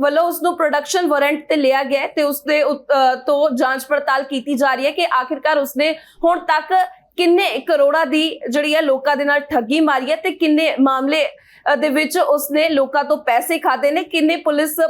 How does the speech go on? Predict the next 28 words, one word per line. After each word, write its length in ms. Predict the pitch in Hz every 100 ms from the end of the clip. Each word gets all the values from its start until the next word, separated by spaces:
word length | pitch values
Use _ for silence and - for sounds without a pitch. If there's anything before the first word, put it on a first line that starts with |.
| 320
ਭਰਤੀਆਂ 460 | 320 262 - 320 311 - - -
ਦੇ 100 | 240
ਲਈ 280 | 294 294 -
ਤੇ 100 | 339
ਨਾਲ 240 | 302 285 285
ਹੀ 120 | 339
ਟ੍ਰਾਂਸਫਰਾਂ 640 | - 285 277 269 330 330
ਦੇ 100 | 277
ਲਈ 180 | 269 294
ਪੈਸੇ 360 | 269 247 302 269
ਖਾਦੇ 360 | 254 226 262
ਨੇ। 100 | 208
ਤਾਂ 180 | 185 240
ਹੋਰ 260 | 247 294 320
ਮਾਮਲਾ 400 | 277 262 269 320
ਫਾਜ਼ਿਲਕਾ 640 | - 269 233 269 269 311
ਤੋਂ 140 | 254
ਸਾਹਮਣੇ 380 | 277 269 240 262
ਆਇਆ, 140 | 262 294
ਜਿੱਥੇ 480 | 247 247 294 302 302 - -
ਨੌਜਵਾਨਾਂ 600 | 262 285 247 294 302 339
ਨੂੰ 220 | 330 339
ਲਾਲਚ 360 | 254 269 339 349 277
ਦਿੱਤਾ 260 | - 294
ਗਿਆ 180 | 262 285 320 - - _ -
ਨੌਕਰੀ 480 | 277 302 302 392 403
ਲਗਵਾਉਣ 460 | 285 269 277 294
ਦਾ 80 | 254